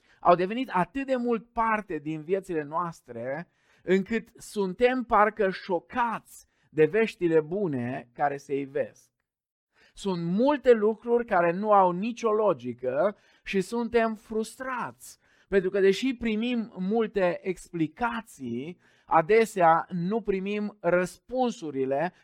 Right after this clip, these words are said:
de care avem atât de multă nevoie. Ne uităm la ceea ce se întâmplă în întreaga lume, sigur, nu doar de nenorocirea care a adus-o virusul acesta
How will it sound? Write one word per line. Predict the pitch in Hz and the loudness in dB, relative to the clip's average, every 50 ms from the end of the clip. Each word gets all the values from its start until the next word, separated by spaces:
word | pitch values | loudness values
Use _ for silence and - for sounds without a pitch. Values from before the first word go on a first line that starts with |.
| _ _ | _ _
de | - 156 165 | -2 -2 0
care | - 180 165 160 | 2 4 6 6
avem | 160 151 160 180 185 185 180 - | 6 6 6 2 0 0 -2 -2
atât | - 165 165 - 196 185 | -2 -2 -2 0 0 -2
de | 165 165 | -2 -2
multă | 156 160 156 156 151 147 | -4 -4 -8 -8 -6 -8
nevoie. | 143 139 135 131 131 143 135 117 107 101 - - | -8 -8 -8 -6 -4 -4 -4 -4 -4 -10 -16 -14
Ne | - 135 156 | -8 -4 -2
uităm | 165 170 165 - 214 220 233 233 233 233 226 233 - _ _ _ | -2 -2 -2 -2 -2 0 0 0 0 -2 -2 -4 -8 _ _ _
la | - 170 170 | 2 4 4
ceea | 165 - 226 208 | 4 4 2 0
ce | 208 - 214 | 0 0 -4
se | 190 - 196 | -8 -8 -6
întâmplă | 185 180 175 175 - 254 262 254 254 226 226 226 208 | -8 -8 -8 -8 -8 -8 -6 -6 -8 -4 0 0 0
în | 208 202 | 0 0
întreaga | 185 175 175 214 240 233 233 214 202 202 | -2 -6 -6 -4 -2 -2 -2 2 2 2
lume, | 202 208 214 208 196 180 165 | 2 2 0 0 0 -2 -4
sigur, | 165 - - 269 233 240 240 214 190 - - _ _ _ _ | -4 -4 -6 -10 -4 0 2 2 2 0 -4 _ _ _ _
nu | - 170 214 269 302 320 320 | -6 -4 0 2 2 2 0
doar | 262 202 190 185 180 180 196 202 202 208 | 2 4 4 6 6 6 6 4 4 2
de | 185 170 180 | 0 -2 -4
nenorocirea | 175 175 175 175 175 175 165 170 165 165 - - 233 226 202 165 156 139 127 131 147 170 175 | -4 -4 -4 -4 -2 0 0 0 0 -2 -4 -6 -2 2 4 4 4 4 2 0 -2 -4 -2
care | - 170 156 151 | 2 4 4 6
a | 151 147 | 6 6
adus-o | 143 147 160 185 180 175 - 170 160 151 | 4 4 2 0 -2 -2 -2 -2 -2 -2
virusul | 147 135 135 160 208 202 190 170 151 - - 139 131 | -2 -4 -8 -4 0 0 0 0 -2 -8 -10 -10 -8
acesta | 131 127 - - 151 147 - - 127 127 131 135 120 | -8 -8 -6 -6 -6 -6 -6 -6 -4 -2 -2 -2 -4